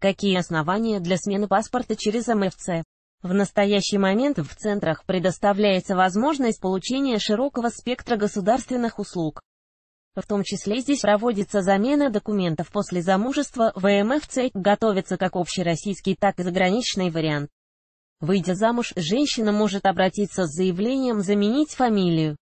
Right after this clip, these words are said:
Основанием для замены паспортных данных становится свидетельство о заключении брака.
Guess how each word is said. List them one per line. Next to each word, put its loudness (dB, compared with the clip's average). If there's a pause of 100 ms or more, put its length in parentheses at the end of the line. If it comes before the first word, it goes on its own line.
(220)
Основанием 0
для 0
замены 0
паспортных -2
данных 0
становится 0
свидетельство -2
о 2
заключении 0
брака. -2